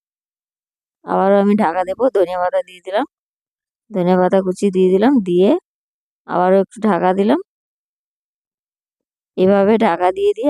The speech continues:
আমি রেসিপি বানিয়ে নেব। আর এই শুটকি মাছের রেসিপি একবার এভাবে বানিয়ে খেয়ে দেখো, বন্ধুরা, কমেন্ট করতে ভুলো না, পাশে থেকো। শুটকি মাছের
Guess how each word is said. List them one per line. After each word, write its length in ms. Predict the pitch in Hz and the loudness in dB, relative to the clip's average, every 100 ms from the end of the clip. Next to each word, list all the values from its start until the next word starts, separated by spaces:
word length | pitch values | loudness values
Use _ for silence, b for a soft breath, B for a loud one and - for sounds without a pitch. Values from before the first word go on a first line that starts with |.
| 233 | -2
আমি 140 | 196 - _ _ _ _ _ _ _ _ _ _ | -2 -8 _ _ _ _ _ _ _ _ _ _
রেসিপি 400 | 170 165 175 190 240 | -4 -2 -2 -2 0
বানিয়ে 360 | 190 156 151 143 | -2 -2 -6 -8
নেব। 160 | - _ _ _ _ _ _ _ _ _ _ _ _ _ _ | -14 _ _ _ _ _ _ _ _ _ _ _ _ _ _
আর 160 | - 170 | -6 0
এই 140 | 185 202 - _ | 2 2 0 _
শুটকি 300 | - 185 - 202 | -10 -10 -4 0
মাছের 300 | 202 220 202 | 0 2 2
রেসিপি 340 | 185 202 240 220 | 0 -2 -2 0
একবার 260 | 180 180 185 | 2 2 2
এভাবে 260 | 185 202 | 2 2
বানিয়ে 300 | 180 170 185 _ | 0 -2 -6 _
খেয়ে 220 | 180 180 | -8 -6
দেখো, 220 | 170 196 | -4 -4
বন্ধুরা, 360 | 180 185 185 262 - _ _ _ _ _ _ _ - | -6 -8 -6 -6 -8 _ _ _ _ _ _ _ -8
কমেন্ট 260 | 165 185 190 | -2 0 0
করতে 260 | 190 196 196 | 0 -2 -4
ভুলো 260 | 180 180 190 | 0 2 2
না, 120 | 214 311 _ _ _ - | 2 -2 _ _ _ -6
পাশে 280 | 180 185 185 | -4 -2 -2
থেকো। 280 | 202 175 214 320 _ _ _ _ _ _ _ _ _ _ _ _ _ _ _ _ _ _ _ _ 123 _ _ _ _ _ _ _ _ _ _ | 0 0 0 -2 _ _ _ _ _ _ _ _ _ _ _ _ _ _ _ _ _ _ _ _ _ _ _ _ _ _ _ _ _ _ _
শুটকি 240 | - - 196 | -10 -6 -2
মাছের 280 | 190 196 | -2 -2